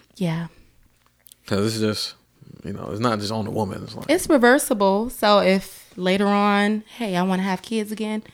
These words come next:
Speaker 2: Yeah.
Speaker 1: absolutely.
Speaker 2: Yeah. But, um, oof.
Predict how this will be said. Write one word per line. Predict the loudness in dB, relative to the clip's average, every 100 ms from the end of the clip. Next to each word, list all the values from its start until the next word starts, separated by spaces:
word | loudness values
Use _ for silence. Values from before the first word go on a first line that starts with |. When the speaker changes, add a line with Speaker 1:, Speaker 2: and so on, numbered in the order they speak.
| _ _ _ -6
Speaker 2:
Yeah. | -4 -2
Speaker 1:
absolutely. | -4 -2 2 2 4 4 2 0 -4 -8 _ _
Speaker 2:
Yeah. | -8 -6 -8 -12 _ _ _ -10
But, | -6 -6
um, | -6 -8 -10 -12 -16 -20 _
oof. | -4 -4